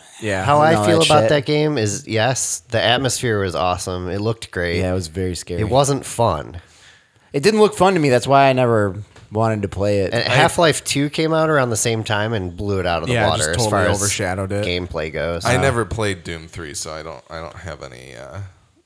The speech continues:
Speaker 3: Yeah, no,
Speaker 1: No, that's
Speaker 3: that's
Speaker 2: You can
Speaker 3: I
Speaker 2: get it
Speaker 3: was
Speaker 2: for really
Speaker 3: hoping Jason
Speaker 2: cheap
Speaker 3: would be
Speaker 2: on
Speaker 3: back
Speaker 2: Steam.
Speaker 3: so we
Speaker 4: I own
Speaker 3: could
Speaker 4: it on
Speaker 3: get him
Speaker 4: Steam.
Speaker 3: on it too, 'cause
Speaker 4: <laughs> I've never
Speaker 3: he
Speaker 4: played
Speaker 3: played
Speaker 4: Doom
Speaker 3: that through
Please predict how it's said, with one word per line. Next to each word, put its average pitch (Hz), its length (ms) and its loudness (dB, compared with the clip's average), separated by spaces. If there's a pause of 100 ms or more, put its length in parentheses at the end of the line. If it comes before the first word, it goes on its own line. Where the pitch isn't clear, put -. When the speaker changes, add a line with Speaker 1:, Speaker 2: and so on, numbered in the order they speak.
Speaker 3:
Yeah, 104 160 0
no, - 20 0
Speaker 1:
No, 110 140 2
that's 107 80 -10
Speaker 3:
that's 131 240 2
Speaker 2:
You 135 100 0
can - 80 4
Speaker 3:
I 165 60 6
Speaker 2:
get - 20 4
it 117 40 4
Speaker 3:
was 104 120 0
Speaker 2:
for 135 160 2
really 117 220 4
Speaker 3:
hoping - 100 4
Jason 120 200 2
Speaker 2:
cheap 117 180 -2
Speaker 3:
would - 60 -
be 101 40 4
Speaker 2:
on 95 60 2
Speaker 3:
back 104 240 2
Speaker 2:
Steam. 127 160 2
Speaker 3:
so - 20 2
we 104 60 2
Speaker 4:
I 110 100 2
own 107 220 -2
Speaker 3:
could 98 80 -4
Speaker 4:
it 82 80 -6
on 80 60 -4
Speaker 3:
get 98 100 0
him 104 160 0
Speaker 4:
Steam. 98 100 -2
Speaker 3:
on 90 60 -4
it 85 140 -6
too, 101 140 -2
'cause 123 400 -4 (140)
Speaker 4:
<laughs> - 160 -20
I've 90 180 -12
never 90 220 -10
Speaker 3:
he - 100 -10 (120)
Speaker 4:
played 95 100 -2
Speaker 3:
played 131 200 0
Speaker 4:
Doom 113 40 -10
Speaker 3:
that 110 240 0
through 113 500 -4